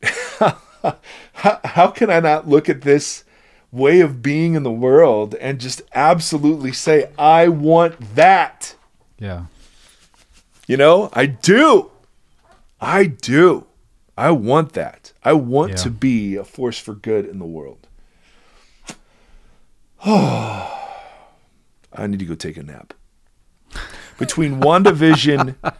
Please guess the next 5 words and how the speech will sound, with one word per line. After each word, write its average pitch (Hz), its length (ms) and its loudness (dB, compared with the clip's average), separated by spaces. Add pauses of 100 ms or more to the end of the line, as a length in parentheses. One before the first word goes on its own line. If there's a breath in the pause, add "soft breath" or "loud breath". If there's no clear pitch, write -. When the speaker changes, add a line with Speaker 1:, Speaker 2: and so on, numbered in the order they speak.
(180)
Speaker 1:
<laughs> - 400 -10
and 120 200 0
this. 117 680 0 (2500 loud breath)
Speaker 2:
Oh, 113 420 -4
man. 98 560 -8